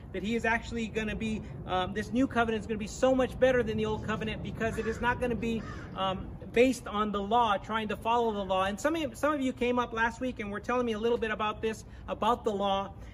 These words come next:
And, and we talked about this briefly, that the law was always intended to be one of those things to show us, uh, where we've missed, uh, we misstepped with God. It was just to draw our attention to, you know what?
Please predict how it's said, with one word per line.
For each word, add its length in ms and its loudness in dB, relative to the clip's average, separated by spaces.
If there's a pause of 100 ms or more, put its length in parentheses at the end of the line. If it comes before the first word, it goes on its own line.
(160)
And, 140 0
and 160 2
we 80 2
talked 260 -2
about 240 2
this 140 -2
briefly, 480 0
that 180 -4
the 100 0
law 320 2
was 200 2
always 400 2
intended 460 -4
to 100 -4
be 120 -2
one 240 0
of 80 2
those 200 0
things 380 -2 (260)
to 80 2
show 420 10
us, 320 4 (400)
uh, 140 0
where 400 10
we've 400 0
missed, 320 2 (240)
uh, 260 -2
we 80 -4
misstepped 680 2
with 220 -6
God. 320 2 (280)
It 60 -2
was 140 2
just 260 0
to 60 2
draw 360 4
our 160 4
attention 500 -2
to, 180 -6
you 120 -6
know 80 0
what? 200 4